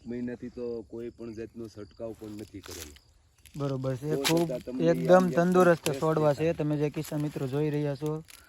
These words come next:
Speaker 2: અને ભરતભાઈએ કપાસની ખેતી પણ કરેલી છે, આગળ આપણે આગળ વીડિયોમાં લઈશું.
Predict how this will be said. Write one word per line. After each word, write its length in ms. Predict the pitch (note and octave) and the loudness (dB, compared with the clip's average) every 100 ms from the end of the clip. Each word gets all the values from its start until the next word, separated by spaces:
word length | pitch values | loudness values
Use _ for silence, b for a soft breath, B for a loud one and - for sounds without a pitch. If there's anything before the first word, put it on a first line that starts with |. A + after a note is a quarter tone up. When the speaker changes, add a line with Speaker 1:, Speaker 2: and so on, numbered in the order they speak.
| b b b - | b b b -4
Speaker 2:
અને 140 | D#3+ | 0
ભરતભાઈએ 600 | C#3+ D#3 E3+ D#3 E3+ E3+ | 4 6 6 8 10 8
કપાસની 500 | D#3+ D3+ E3+ E3 E3 | 6 2 2 2 2
ખેતી 260 | D3+ D#3+ E3 | 2 2 2
પણ 180 | D#3+ D#3 | 2 2
કરેલી 380 | D#3+ E3 E3+ | 6 6 6
છે, 120 | D#3+ D#3+ | 4 2
આગળ 360 | C#3+ D#3 E3+ | 2 2 2
આપણે 320 | F3 D3+ D#3 | 0 -2 0
આગળ 260 | D3 C#3+ D3 | 2 4 4
વીડિયોમાં 440 | C3+ C#3 D3 D3+ | 4 4 6 6
લઈશું. 380 | C#3+ E3 - C3 | 6 4 4 0